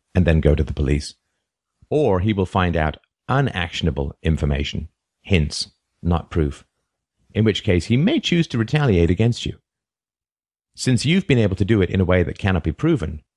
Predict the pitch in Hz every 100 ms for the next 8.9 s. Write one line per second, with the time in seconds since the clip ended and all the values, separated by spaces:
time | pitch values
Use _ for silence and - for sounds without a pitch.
0 | _ _ _ _ - 82 73 76 73 73
1 | 69 65 67 107 139 87 76 - _ _
2 | _ _ - 110 104 95 135 - 123 117
3 | 95 92 78 73 73 104 82 - 78 87
4 | 80 78 85 71 69 82 85 82 - 127
5 | - 87 110 101 - 78 92 92 - 127
6 | - 120 196 233 107 - _ _ _ _
7 | _ _ _ _ _ _ _ _ - 82
8 | 80 76 64 67 65 - 78 82